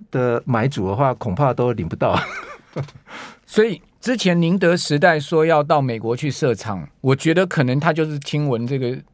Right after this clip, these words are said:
Speaker 2: 所谓削减法案。
Speaker 1: 对啊。
Speaker 2: 哦，通膨削减法案。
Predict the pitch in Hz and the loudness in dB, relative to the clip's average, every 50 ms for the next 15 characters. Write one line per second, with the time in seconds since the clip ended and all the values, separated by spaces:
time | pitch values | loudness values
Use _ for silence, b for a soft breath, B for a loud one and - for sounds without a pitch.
0 | _ - 123 - - 120 120 135 143 139 135 139 135 131 127 123 - 123 131 127 | _ -12 -10 -4 -2 0 0 2 2 0 0 0 0 -2 -2 2 2 2 2 2
1 | 117 107 110 104 98 87 92 104 104 101 180 165 143 127 123 123 120 117 120 139 | 0 -2 -2 -2 -2 -2 -2 -2 0 2 2 2 4 4 2 0 0 -2 -4 -6
2 | - - 165 170 151 147 143 147 147 139 139 135 131 - 107 113 131 135 | -6 -2 0 0 2 2 2 2 2 2 2 0 0 0 0 0 0 -4